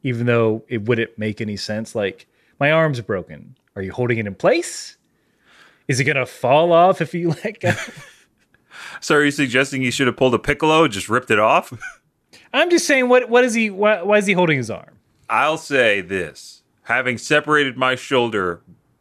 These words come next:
Speaker 2: not once, but twice, it is a weird reaction, 'cause I, I did, I did the same thing. I landed on, uh, like, my shoulder once during a basketball practice, separated my shoulder pretty badly.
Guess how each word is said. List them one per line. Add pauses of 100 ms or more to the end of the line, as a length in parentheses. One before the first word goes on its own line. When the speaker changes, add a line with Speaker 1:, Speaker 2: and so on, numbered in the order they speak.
(120)
Speaker 2:
not
once,
but
twice, (180)
it
is
a
weird
reaction,
'cause
I,
I
did,
I
did
the
same
thing. (180)
I
landed
on, (420)
uh, (340)
like,
my
shoulder
once
during
a
basketball
practice, (440)
separated
my
shoulder
pretty
badly.